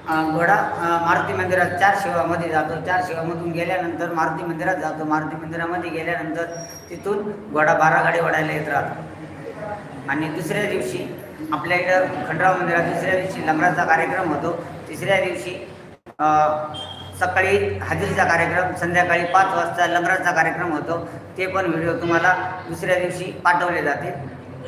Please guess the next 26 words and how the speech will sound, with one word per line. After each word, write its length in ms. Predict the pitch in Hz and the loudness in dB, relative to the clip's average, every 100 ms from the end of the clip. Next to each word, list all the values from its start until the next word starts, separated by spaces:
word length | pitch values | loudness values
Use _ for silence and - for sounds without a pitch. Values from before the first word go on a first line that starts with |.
| - - - - 165 | -12 -10 -12 -10 -8
दिसेल 380 | - 208 202 | 4 4 6
पण 240 | 185 185 185 | 4 2 0
तुम्हाला. 540 | 175 170 185 - - - | 0 4 4 4 -4 -6
आणि 140 | 151 151 | -4 -4
त्याच्यानंतर 520 | 165 190 190 175 175 | -2 0 0 0 -4
तिसऱ्या 320 | 180 190 196 | -6 0 2
दिवशी 400 | 190 165 185 185 156 | 2 -2 -4 -6 -2
आपल्या 280 | 165 185 185 | 0 2 0
इकडं 260 | 180 185 | 2 2
कुस्तीचा 560 | 185 - 185 185 175 180 | 0 -4 -8 -8 0 2
कार्यक्रम 440 | 165 160 160 156 | 2 2 0 2
राहतो, 260 | 156 156 165 - - - - - - - - - - | 2 2 0 -6 -10 -12 -16 -18 -18 -18 -20 -18 -6
अं, 280 | 151 151 151 | 0 2 2
आणि 220 | 160 170 | 2 0
देव 280 | 180 208 185 | 0 2 4
परतण्याचा 480 | 180 180 180 160 | 4 2 -2 -2
कार्यक्रम, 800 | 165 170 170 170 185 180 170 160 | 0 0 0 -2 -2 -2 -4 -4
देवाची 360 | 156 170 175 175 | -2 0 -2 -2
पालखी 400 | 170 175 170 175 | 2 2 2 -2
मानाची 500 | 156 156 165 - 170 | -2 -2 -2 -4 -6
ही 280 | 151 156 151 | -4 -4 -6
तिसऱ्या 260 | 165 180 | -4 -4
दिवशी 280 | 180 170 170 | -2 -4 -2
आपल्या, 300 | 156 160 170 | -4 0 0
अं, 500 | 180 - - 156 151 | 0 -4 -4 -2 -2
देव, 160 | 135 | 0